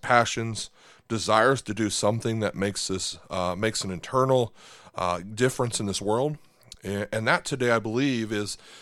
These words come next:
that the Spirit of God will speak to many of you, to, to stir you, to shake you, uh, to move you, to inspire you to a good work for the glory of God. I believe that God has a good work for every single one of us,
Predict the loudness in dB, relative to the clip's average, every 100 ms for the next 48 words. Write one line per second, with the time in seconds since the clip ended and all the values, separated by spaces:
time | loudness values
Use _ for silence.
0 | -20 _ 0 2 2 -4 -2 2 2 2
1 | 0 0 0 4 4 4 0 -4 -2 -4
2 | -4 -4 0 0 0 -4 -10 -18 -12 -8
3 | -6 -6 -6 -6 -4 -2 -2 -2 -2 -4
4 | -6 -4 -2 -2 -2 -4 -4 -6 -12 -20
5 | -20 -20 _ -10 -8 -8 -6 -2 2 2
6 | 2 -2 -2 -2 -4 -6 -6 -2 2 4
7 | 2 -2 -4 -6 -12 -20 -20 _ -2 -2
8 | 2 2 4 4 2 0 -10 -8 -6 -2
9 | -2 -4 -4 -6 -6 -10 -20 _ _ _
10 | _ _ _ -14 -4 -2 0 -2 -2 -4
11 | -2 0 -2 -6 -4 -4 0 -2 -2 -6
12 | -4 -4 -2 -2 -2 -4 -4 -4 -4 -6
13 | -10 -20 -20 _ -4 4 4 2 -6 -8
14 | -8